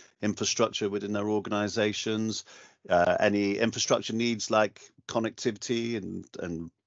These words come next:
connections and things like that. And then we go through another, a bunch of steps on the human side,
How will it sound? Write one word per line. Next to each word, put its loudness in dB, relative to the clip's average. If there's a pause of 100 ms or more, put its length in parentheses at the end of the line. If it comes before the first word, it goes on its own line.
(220)
connections -2
and -4
things -2
like 2
that. 6 (460)
And -2
then 6
we 6
go 6
through 2
another, 4 (120)
a -4
bunch 2
of 0
steps 4
on -4
the -2
human 2
side, 2